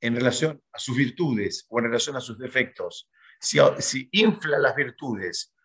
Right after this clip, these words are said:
o desinfla y oculta, minimiza los defectos, bueno, él ya está parado en un lugar que,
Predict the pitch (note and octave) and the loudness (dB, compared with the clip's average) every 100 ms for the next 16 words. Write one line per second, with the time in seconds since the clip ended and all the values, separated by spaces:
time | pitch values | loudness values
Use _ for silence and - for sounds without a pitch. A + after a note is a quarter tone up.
0 | _ - B2 A#2+ A#2+ - A2+ C3 D#3+ A3+ | _ 6 8 10 8 4 2 4 2 0
1 | G3 - C3+ A#2+ - A#2 B2 - F#3+ E3+ | -2 0 2 2 0 -2 -2 0 -2 0
2 | C3 A2+ A#2 B2 F3 A3+ F#3 - G#2+ A2 | 4 4 4 -4 6 6 6 2 0 0
3 | A2 C3+ G3 - - C#3+ - _ _ _ | -4 -2 -2 -2 -2 -4 -4 _ _ _
4 | _ - D3+ - G#3+ - G3+ F#3+ - - | _ 2 2 4 2 4 6 6 4 -2
5 | B2 B2 F#3 G3 - C#3+ F#3 F#3+ D3 E3+ | -2 2 4 6 6 8 8 6 6 6
6 | D#3 C3 D3 E3+ - - _ _ - A2+ | 6 6 6 6 2 -6 _ _ 0 2
7 | A2+ A2 G#2 | 4 0 -2